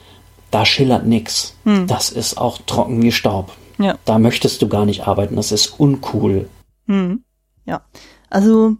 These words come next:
Speaker 2: ich war auch erst mit so ein bisschen hin und her. Also ich hab den jetzt zweimal gesehen, so um erstmal einmal so einen frischen Eindruck dann zu dem Film zu haben und dann halt heute nochmal kurz vor der Aufnahme, um nochmal so ein bisschen das sacken zu lassen, was ich mir angelesen hatte und auch generell nochmal zu gucken, fällt mir noch irgendwas auf. Und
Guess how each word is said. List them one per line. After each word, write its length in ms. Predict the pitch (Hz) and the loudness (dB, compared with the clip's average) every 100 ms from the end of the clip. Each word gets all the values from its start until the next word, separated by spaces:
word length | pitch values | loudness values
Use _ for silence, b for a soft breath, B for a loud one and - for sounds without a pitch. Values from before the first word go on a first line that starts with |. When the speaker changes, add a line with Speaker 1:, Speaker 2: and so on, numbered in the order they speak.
| _ _ _ _ _ | _ _ _ _ _
Speaker 2:
ich 160 | 196 - | -6 0
war 100 | 269 | 0
auch 100 | 277 | 2
erst 160 | 247 | 0
mit 140 | 233 214 | 0 0
so 60 | 214 | -2
ein 100 | 208 | -4
bisschen 200 | 214 214 | 0 4
hin 140 | 208 | 4
und 60 | 208 | 2
her. 180 | 208 214 | 2 -2
Also 60 | 175 | -2
ich 80 | 180 | -4
hab 80 | 190 | -2
den 120 | 214 | -2
jetzt 200 | 196 - | -2 -4
zweimal 380 | - 156 226 302 | -8 0 2 2
gesehen, 420 | 277 240 254 262 | 2 2 4 4
so 240 | 262 254 240 | 2 0 0
um 120 | 202 | 0
erstmal 440 | - 196 202 196 196 | -2 -2 0 2 2
einmal 200 | 196 190 | 2 0
so 40 | |
einen 40 | 180 | -2
frischen 280 | - 240 | -2 0
Eindruck 420 | - 262 - 240 - | 2 0 0 -4 0
dann 180 | 240 | 0
zu 140 | 220 220 | 0 0
dem 140 | 220 | 0
Film 180 | 226 226 | 2 0
zu 140 | 202 | 0
haben 240 | 202 196 196 | 0 0 2
und 80 | 190 | 0
dann 160 | 190 | 2
halt 180 | 180 175 | 0 0
heute 380 | 180 180 180 180 | 2 2 2 -2
nochmal 500 | 175 175 185 180 175 B B B - | 0 -2 0 0 0 B B B -4
kurz 180 | 190 | -2
vor 80 | - | 0
der 140 | 180 - | 0 0
Aufnahme, 420 | 185 190 180 180 | 0 2 2 2
um 160 | - | 2
nochmal 320 | 175 175 175 170 | 2 4 2 2
so 80 | |
ein 60 | 160 | -2
bisschen 220 | 160 - | -2 0
das 100 | 160 | 0
sacken 240 | - - 170 | -2 -2 -2
zu 100 | 165 | 0
lassen, 220 | 160 170 | 0 0
was 140 | 165 | -2
ich 100 | - | 0
mir 100 | 185 | 0
angelesen 480 | - 180 170 170 165 | 2 0 2 0 -2
hatte 240 | 165 - | -2 -2
und 300 | 180 - - | -2 -2 -2
auch 120 | - - | -4 -2
generell 360 | 165 160 165 | -2 0 -2
nochmal 300 | 160 160 165 B B B B - | 0 -2 -2 B B B B -18
zu 120 | - | -8
gucken, 260 | 175 175 | -4 -2
fällt 180 | 170 175 | 0 0
mir 80 | 185 | 0
noch 120 | 170 | 0
irgendwas 280 | 170 175 165 | 0 -2 -2
auf. 300 | - - 175 | 0 0 0
Und 300 | 170 175 170 | 0 2 0